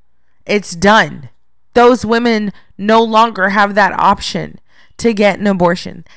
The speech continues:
They have to fly out. They have to get the finances to do so. The world's already expensive as shit.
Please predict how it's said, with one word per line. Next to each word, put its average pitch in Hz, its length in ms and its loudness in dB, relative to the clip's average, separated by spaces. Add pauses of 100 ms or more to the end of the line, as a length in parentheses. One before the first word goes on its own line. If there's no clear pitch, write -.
(120)
They 208 120 -2
have 214 200 0
to 208 100 -4
fly 190 300 2
out. 180 280 2
They 196 100 -2
have 196 120 -2
to 190 100 -6
get 190 120 -8
the 190 80 -8
finances 185 720 -4
to 185 120 -10
do 175 200 -8
so. - 360 -8 (1300)
The 208 100 -2
world's 233 380 0
already 208 300 -4
expensive 190 640 -4
as 180 80 -10
shit. - 480 -6